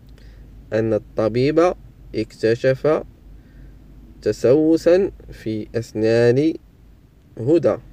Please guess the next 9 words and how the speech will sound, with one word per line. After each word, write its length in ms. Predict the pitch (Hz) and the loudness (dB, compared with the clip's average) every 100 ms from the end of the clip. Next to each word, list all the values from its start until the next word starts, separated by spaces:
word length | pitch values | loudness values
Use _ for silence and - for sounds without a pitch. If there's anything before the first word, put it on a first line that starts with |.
| - - - - - - - - - - - - - - - - - - - _ - - - - - | -20 -20 -20 -20 -20 -20 -20 -20 -20 -20 -20 -20 -20 -20 -20 -20 -20 -20 -20 _ -20 -20 -20 -20 -6
أنجز. 500 | 185 220 170 139 110 - - - - - - - - - - - - - - - - 135 | 2 2 2 -2 -4 -12 -18 -20 -20 -20 -20 -20 -20 -20 -20 -20 -20 -20 -20 -20 -8 2
ألاحظ 560 | 131 110 113 123 123 | 4 4 2 -2 2
الرسم 680 | 156 156 123 120 131 143 185 - - - - - - - | 2 4 2 0 -4 -2 -2 -6 -20 -20 -20 -20 -20 -10
وأملأ 640 | - 147 156 123 113 - 143 | -2 0 2 0 0 0 0
الفراغ 680 | 156 - 113 110 110 113 170 | 0 -4 -6 -2 -2 0 0
بالكلمة 760 | 165 180 - 110 107 110 117 120 | 0 -2 -4 -4 -2 -2 -2 0
المناسبة. 1040 | 160 160 165 170 175 - 185 147 123 - 123 - - - - - - - - - - - - - - - | -2 0 0 2 0 -2 0 0 0 -14 -18 -20 -20 -20 -20 -20 -20 -20 -20 -20 -20 -20 -20 -20 -12 -6
يقيها، 760 | 110 - 135 160 147 160 185 214 - - - - - - - | -4 -4 0 0 2 0 -2 -6 -20 -20 -20 -20 -20 -20 -12
تنظيف. 680 | 104 101 107 147 180 170 | -8 -8 0 4 4 2